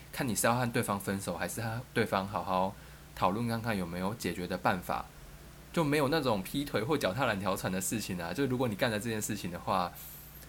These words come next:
就，嗯，这是我个人的观点。就某种程度来说，你可能是一个比较顾自己的人，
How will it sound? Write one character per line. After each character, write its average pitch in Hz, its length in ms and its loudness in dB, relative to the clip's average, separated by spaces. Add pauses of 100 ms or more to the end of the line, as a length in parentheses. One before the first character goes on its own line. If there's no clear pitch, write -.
(140)
就， 104 420 4 (760)
嗯， 101 580 -2 (880)
这 165 100 0
是 160 140 4
我 92 100 4
个 131 160 4
人 95 160 4
的 92 100 2
观 95 240 2
点。 87 180 -4
就 147 120 -2
某 131 160 4
种 110 220 0
程 110 200 0
度 131 140 2
来 90 140 4
说， 101 180 -2
你 104 100 -2
可 120 120 -4
能 90 120 0
是 104 160 -2
一 107 40 2
个 101 100 0
比 85 140 -6
较 92 420 2 (640)
顾 123 160 4
自 127 140 0
己 92 160 -4
的 82 120 -6
人， - 200 -6